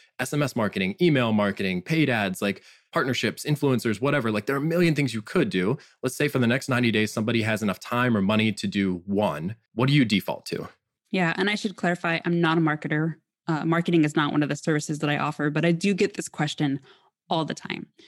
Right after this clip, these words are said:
Speaker 2: And I also get it in a way of, like, "I need to improve my conversion rates. How do I do that? What, what are you doing for marketing? How are you doing those things?"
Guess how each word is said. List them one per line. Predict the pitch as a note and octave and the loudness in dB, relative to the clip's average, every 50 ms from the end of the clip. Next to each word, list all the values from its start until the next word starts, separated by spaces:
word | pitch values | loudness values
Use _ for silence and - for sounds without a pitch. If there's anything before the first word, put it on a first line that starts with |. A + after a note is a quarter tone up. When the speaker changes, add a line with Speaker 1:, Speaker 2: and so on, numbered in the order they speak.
| - - - - - _ - | -20 -20 -20 -20 -12 _ 0
Speaker 2:
And | G3 G3 | 0 2
I | F#3+ | 2
also | F#3 G3+ G#3+ - B3+ | 2 0 0 0 0
get | A3 G3 F3+ | 0 2 0
it | F3 E3+ - _ | 0 -2 -2 _
in | - E3+ E3+ E3+ | 4 4 4 6
a | D#3+ | 4
way | D#3 D#3 E3 D#3 D#3 D#3+ | 4 4 4 4 4 2
of, | D#3+ D3+ | 2 0
like, | - D#3 D3 D3 - _ _ _ | 0 -2 -2 -2 -4 _ _ _
"I | - E3+ | 2 4
need | F3 D#3+ | 4 6
to | E3+ | 4
improve | D#3 D#3+ D#3+ E3 D#3+ | 2 2 0 0 0
my | D3 | 0
conversion | D3 - D#3 D3 D3 D#3 E3+ E3 | 0 0 -2 0 0 0 0 0
rates. | D#3 - D3+ - - | 0 0 -4 -4 -4
How | - D#3 | -2 -2
do | D3+ D3 | 0 0
I | C3+ | 0
do | C3+ - D#3+ | -2 -2 -2
that? | - - - - _ | -2 -2 -4 -8 _
What, | - F3 D#3+ - E3+ | -6 -6 -4 0 2
what | E3+ E3+ | 2 2
are | F3+ | 2
you | F#3 | 2
doing | F3 F3 F3+ F3+ | 4 4 4 4
for | F3 - | 4 4
marketing? | E3 D#3 D#3+ F3+ - D#3+ - - D#3+ D#3+ | 2 2 2 0 -2 -4 -4 -4 -6 -6
How | D#3+ - D#3 | -2 -2 0
are | D#3 D#3 | 2 2
you | D3 D3 | 2 2
doing | C#3+ E3 D#3 D3+ | 4 4 2 4
those | - - F3 - | 2 -2 -6 -6
things?" | - - - - | -8 -8 -8 -8